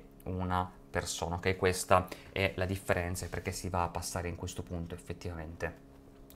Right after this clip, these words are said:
questa parentesi angolare aggiuntiva rispetto a questo tipo di definizione. Ok, ho bisogno di avere più struttura perché il type è custom e io posso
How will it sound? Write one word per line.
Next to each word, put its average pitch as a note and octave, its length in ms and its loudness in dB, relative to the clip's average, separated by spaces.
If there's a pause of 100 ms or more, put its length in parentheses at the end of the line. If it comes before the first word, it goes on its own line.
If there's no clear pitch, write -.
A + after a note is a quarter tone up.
(320)
questa F#2 560 0
parentesi F#2 460 -2
angolare F2+ 340 2
aggiuntiva F2+ 460 0
rispetto F2 400 -6
a - 20 -4
questo F2+ 200 -8
tipo E2+ 200 -6
di F2 100 -2
definizione. F2 640 -8 (300)
Ok, - 280 0
ho A2+ 60 6
bisogno B2 200 8
di G2 80 10
avere F#2+ 160 8
più A#2 120 4
struttura G2 540 4
perché - 240 -4
il F#2 100 -2
type - 280 2
è - 120 2
custom - 460 0
e G2+ 60 0
io G2 160 4
posso - 580 0